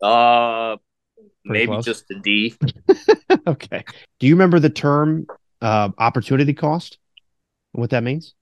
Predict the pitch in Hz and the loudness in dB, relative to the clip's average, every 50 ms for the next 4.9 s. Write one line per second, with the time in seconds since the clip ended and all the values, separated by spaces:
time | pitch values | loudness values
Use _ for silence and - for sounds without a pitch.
0 | _ _ _ _ _ _ _ _ _ _ _ _ _ _ _ _ _ _ _ _ | _ _ _ _ _ _ _ _ _ _ _ _ _ _ _ _ _ _ _ _
1 | _ _ _ _ _ _ - 98 104 139 135 131 127 127 127 127 127 127 127 127 | _ _ _ _ _ _ -18 -10 -4 -2 0 0 0 0 2 2 2 2 2 2
2 | 127 135 139 123 135 165 170 - 156 127 120 113 - 151 139 123 104 - 107 - | 2 2 2 2 0 0 0 0 -2 -2 -2 -4 -4 -2 -4 -4 -4 -6 -10 -10
3 | 113 98 104 113 101 98 101 101 95 90 - - _ _ _ _ _ _ _ _ | -10 -8 -8 -8 -8 -8 -10 -14 -14 -16 -18 -20 _ _ _ _ _ _ _ _
4 | _ _ _ _ _ _ - 123 123 120 101 95 90 87 82 82 85 | _ _ _ _ _ _ -2 0 0 0 -2 -6 -12 -10 -10 -10 -12